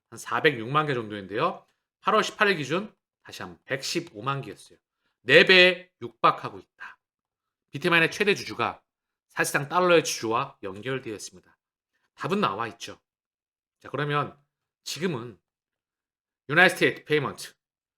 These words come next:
천구백구십일 년 유월 십팔 일, 데이빗 슈왈츠, 미국 내 분선 어장의 특허입니다. 자, 보시면 이 장부가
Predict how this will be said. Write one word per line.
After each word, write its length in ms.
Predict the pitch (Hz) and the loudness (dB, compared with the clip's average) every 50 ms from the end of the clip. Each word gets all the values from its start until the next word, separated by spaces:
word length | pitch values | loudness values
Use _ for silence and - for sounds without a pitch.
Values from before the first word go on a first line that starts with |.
| _ _ _ | _ _ _
천구백구십일 680 | - 175 185 196 196 - - 151 - - 147 165 165 | -8 -4 4 4 4 4 4 -2 -6 -6 -6 -4 0
년 300 | 156 156 175 185 190 - _ _ _ _ _ _ _ _ | 2 2 2 0 -6 -14 _ _ _ _ _ _ _ _
유월 280 | 110 123 143 156 156 147 | -6 2 2 4 4 2
십팔 320 | - - - - - 123 | 0 -6 -12 -12 -10 -10
일, 120 | 95 - _ _ _ _ _ _ _ _ _ _ - | -10 -12 _ _ _ _ _ _ _ _ _ _ -2
데이빗 300 | 127 139 156 156 185 170 | 0 0 2 2 0 -2
슈왈츠, 520 | - - 131 104 90 - - - - - _ _ _ _ _ _ _ _ _ _ _ _ _ _ _ _ _ _ _ | -2 -4 -6 -8 -8 -10 -12 -14 -14 -14 _ _ _ _ _ _ _ _ _ _ _ _ _ _ _ _ _ _ _
미국 300 | _ 92 127 175 185 190 185 | _ -4 -2 -2 0 0 2
내 340 | 185 185 185 185 185 - _ | 2 2 2 2 -2 -10 _
분선 260 | - 143 156 165 170 156 | -8 -6 0 0 2 2
어장의 300 | 147 - 151 139 143 143 | 2 0 -2 -4 -4 -6
특허입니다. 460 | - - - 165 127 98 87 _ - - _ _ _ _ _ _ | -8 -10 -10 -10 -10 -10 -16 _ -20 -20 _ _ _ _ _ _
자, 80 | _ _ _ | _ _ _
보시면 480 | - 113 - 143 139 143 127 95 - _ _ _ _ _ _ _ - | -12 -10 -10 -6 -6 -6 -6 -6 -10 _ _ _ _ _ _ _ -14
이 160 | 147 151 - | -14 -12 -10
장부가 680 | - - - 107 127 117 117 104 120 123 131 131 _ | -8 -8 -8 -8 -8 -10 -8 -6 -6 -6 -6 -8 _